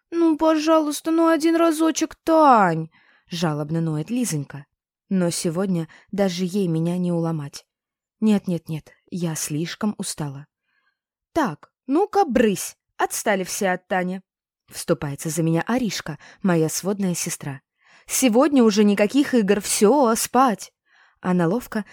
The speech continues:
прогоняет малышню наверх в их комнаты. "А взрослые могут немного позволить себе ещё посидеть на кухне", понизив голос, заговорщицким тоном произносит Анна, так, чтобы дети её не услышали.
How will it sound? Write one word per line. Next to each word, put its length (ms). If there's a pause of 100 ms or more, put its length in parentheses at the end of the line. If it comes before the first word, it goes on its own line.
(160)
прогоняет 540
малышню 440
наверх 460 (200)
в 140
их 180
комнаты. 500 (440)
"А 200
взрослые 760
могут 360
немного 420
позволить 540
себе 280 (240)
ещё 560
посидеть 500
на 140
кухне", 400 (320)
понизив 420
голос, 380
заговорщицким 880
тоном 360 (200)
произносит 680
Анна, 400 (220)
так, 240
чтобы 300
дети 340
её 380
не 140
услышали. 680